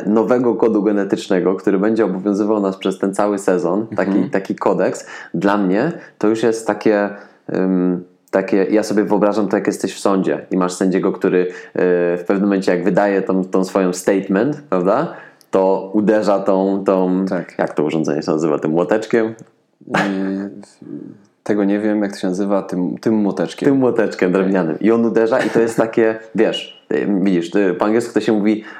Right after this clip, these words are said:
Speaker 1: y, "He sealed the deal".
Speaker 2: Tak, to zapieczętował.
Speaker 1: Zapieczętował.
Speaker 2: Tak,
Speaker 1: I
Speaker 2: tak.
Speaker 1: dla mnie zapieczętowanie,
Speaker 2: Tak.
Speaker 1: takie, wiesz, takie, y,
Speaker 2: To ma, y, to ma znaczenie rytualne
Speaker 1: bardzo,
Speaker 2: bardzo często.
Speaker 1: bardzo.
Speaker 2: Tak.
Speaker 1: Więc dlatego na przykład też moim,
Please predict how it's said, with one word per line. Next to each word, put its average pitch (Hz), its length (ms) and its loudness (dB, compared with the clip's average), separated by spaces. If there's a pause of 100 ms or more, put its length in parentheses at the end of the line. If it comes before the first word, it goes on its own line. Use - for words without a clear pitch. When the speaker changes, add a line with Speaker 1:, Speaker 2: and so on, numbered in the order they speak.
Speaker 1:
y, 95 480 2
"He 110 100 2
sealed 135 400 2
the 110 80 4
deal". 98 320 2 (380)
Speaker 2:
Tak, 104 340 -2
to 113 120 2
zapieczętował. 120 680 0
Speaker 1:
Zapieczętował. 120 720 2
Speaker 2:
Tak, 85 220 -4
Speaker 1:
I 110 80 2
Speaker 2:
tak. 95 80 -2
Speaker 1:
dla 117 120 2
mnie 123 340 0 (100)
zapieczętowanie, 113 1120 0
Speaker 2:
Tak. - 180 -8 (200)
Speaker 1:
takie, 98 300 0
wiesz, 92 220 0
takie, 98 400 0 (360)
y, 95 220 2
Speaker 2:
To 95 60 2
ma, 147 140 2 (580)
y, 107 40 -4
to 135 100 -2
ma 127 100 2
znaczenie 120 460 0
rytualne 101 640 0
Speaker 1:
bardzo, 98 280 0
Speaker 2:
bardzo 80 180 -4
często. - 360 -6
Speaker 1:
bardzo. - 460 -2
Speaker 2:
Tak. 101 120 -2
Speaker 1:
Więc 95 100 0
dlatego 107 300 0
na 113 100 2
przykład 110 280 -4
też 113 180 -2
moim, 110 300 2